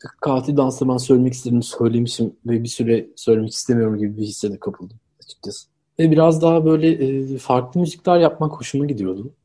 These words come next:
Yani sadece hayatımın, e, o gruptan ibaret olmasını zaten istemiyordum. E, bu aşamada zaten çok değerli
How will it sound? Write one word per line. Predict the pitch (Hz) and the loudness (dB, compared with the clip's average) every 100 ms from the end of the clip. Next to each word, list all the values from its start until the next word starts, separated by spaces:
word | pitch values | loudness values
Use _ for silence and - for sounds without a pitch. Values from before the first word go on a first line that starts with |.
| - | -12
Yani | 101 | -10
sadece | - - 113 123 120 | -4 0 2 0 0
hayatımın, | 120 120 120 120 127 123 123 _ | 0 2 0 -2 -2 -2 -4 _
e, | 123 120 120 120 - | -10 -8 -8 -10 -8
o | 123 117 | -6 -2
gruptan | 117 - 127 127 127 - | -4 -4 -4 -4 -4 -6
ibaret | 123 120 117 - | 0 2 2 -2
olmasını | 120 120 120 - 123 - 123 120 - _ _ | -4 -2 -4 -6 -8 -6 -4 -6 -8 _ _
zaten | 135 131 127 120 | -8 -6 -6 -8
istemiyordum. | 120 - 107 101 110 170 202 _ - | -12 -10 -8 -8 -8 -12 -14 _ -8
E, | 113 | 2
bu | 117 | 4
aşamada | 113 143 135 | 4 2 2
zaten | 135 131 135 123 - _ _ - _ | 4 2 0 -4 -8 _ _ -20 _
çok | - 123 - | -6 -6 -2
değerli | 117 113 120 123 | -2 0 -2 -2